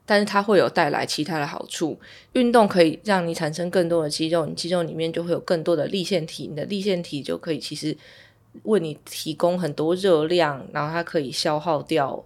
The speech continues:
所以你运动越多，你就会 build up 你的肌肉嘛。你的肌肉量越大，比如说一片肌肉有固定的许多个粒线体，那你肌肉变多了，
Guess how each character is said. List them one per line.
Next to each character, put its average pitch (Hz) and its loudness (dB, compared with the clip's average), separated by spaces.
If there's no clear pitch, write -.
所 - 0
以 262 4
你 202 2
运 220 4
动 208 4
越 196 6
多， 180 4
你 165 -2
就 165 2
会 175 -2
build 175 6
up 165 4
你 143 -2
的 120 -2
肌 156 -4
肉 147 2
嘛。 - -8
你 156 -4
的 156 0
肌 220 -2
肉 233 6
量 220 0
越 214 0
大， 190 0
比 165 -8
如 165 -6
说 185 -2
一 170 -4
片 185 -2
肌 175 -6
肉 170 6
有 85 -2
固 180 -2
定 156 -2
的 92 0
许 - -4
多 160 -2
个 143 2
粒 196 0
线 160 0
体， - -12
那 202 0
你 160 -2
肌 165 -2
肉 170 2
变 160 4
多 143 0
了， 135 0